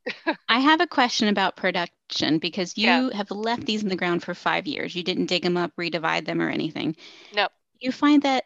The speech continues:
Speaker 2: the plants are too crowded because you have this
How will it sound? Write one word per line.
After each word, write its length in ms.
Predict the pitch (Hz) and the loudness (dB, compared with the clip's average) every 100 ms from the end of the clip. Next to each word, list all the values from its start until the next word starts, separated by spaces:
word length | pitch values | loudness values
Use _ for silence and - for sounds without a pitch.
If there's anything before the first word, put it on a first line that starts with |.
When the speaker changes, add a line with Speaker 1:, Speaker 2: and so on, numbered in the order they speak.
| - | -6
Speaker 2:
the 240 | 208 202 | -4 -2
plants 460 | 196 - 196 196 - | -2 -2 -2 -2 -4
are 100 | 190 | -6
too 280 | 185 - 208 | -4 -4 -6
crowded 720 | 190 - - 165 165 190 269 - | -8 -12 -8 -2 -2 0 -4 -4
because 380 | 208 202 190 - | -10 -8 -10 -8
you 80 | 175 | -10
have 360 | - 185 185 - | -8 -6 -6 -6
this 300 | - 185 | -6 -6